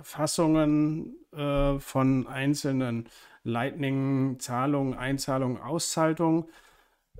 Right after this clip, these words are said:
Zahlungen, Verwaltung für Freunde oder für Family, die jetzt so nicht so firm mit Lightning sind, äh,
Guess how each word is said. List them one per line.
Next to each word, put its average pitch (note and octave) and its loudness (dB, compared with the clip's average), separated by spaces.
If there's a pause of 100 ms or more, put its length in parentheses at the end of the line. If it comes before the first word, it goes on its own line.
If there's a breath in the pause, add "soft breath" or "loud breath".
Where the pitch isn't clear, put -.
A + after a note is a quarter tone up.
Zahlungen, C#3+ -2
Verwaltung B2+ -2
für A2+ -10
Freunde D#3+ 4
oder A#2 -2
für G#2+ -10
Family, D3 2
die B2+ 0
jetzt A2+ -6
so C#3 0
nicht C#3 -2
so C3 -2
firm D#3+ 2
mit C3 0
Lightning D3+ 0
sind, D3+ 2
äh, A#2 -6